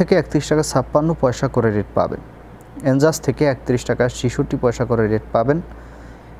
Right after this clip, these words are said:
ইউআরপে থেকে নামের উপর মানিগ্রামের মাধ্যমে একত্রিশ টাকা চল্লিশ পয়সা, ট্রান্সফারের মাধ্যমে একত্রিশ টাকা পঁয়তাল্লিশ পয়সা করে রেট পাবেন। ইউআরপে থেকে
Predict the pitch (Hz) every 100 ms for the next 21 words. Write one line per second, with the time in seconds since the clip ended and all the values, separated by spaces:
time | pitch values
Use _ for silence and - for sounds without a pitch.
0 | - 175 185 170 151 131 123 185 160 135
1 | 165 160 170 170 165 139 127 147 165 156
2 | 117 110 - 151 151 131 - 131 139 135
3 | - 131 123 139 - 139 - 151 139 120
4 | 127 139 - 139 127 113 147 151 123 -
5 | 117 - 120 120 117 110 123 139 - 117
6 | 117 120 113 101 104 - 120 160 180 -
7 | - - - 156 170 175 175 165